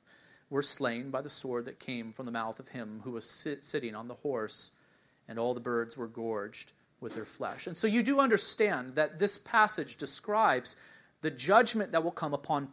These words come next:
people at the end of time, don't you? We have to remember that we're in the book of Revelation, which communicates truth via symbol.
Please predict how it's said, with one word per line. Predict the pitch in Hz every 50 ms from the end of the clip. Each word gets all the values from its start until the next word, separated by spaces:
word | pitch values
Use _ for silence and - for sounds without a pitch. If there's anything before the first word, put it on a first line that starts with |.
| -
people | - - - 208 196 - - 139 120 - - - _ _ _ _ _ _ _ _ -
at | 151 135 -
the | 151 -
end | 170 151 143
of | - - -
time, | - 165 147 120 - - - 113 151
don't | - 120 117 120 - - -
you? | - - _ _ _ _ _ _ _ _ _
We | - 143
have | - 208 220 214 -
to | - 226
remember | 202 202 190 196 214 202 151 139 139
that | 143 160 160
we're | 180 175 175
in | 190 208 202
the | 202
book | 170 202 196 -
of | 180 143
Revelation, | 165 170 156 156 143 147 170 190 180 - - 131 123
which | 131 143 147 - -
communicates | - - 160 170 175 180 170 - 160 151 147 -
truth | - - - 131 123 123 - -
via | 135 127 135 139 135
symbol. | 135 - - - 180 170 175 170 143 131 113 -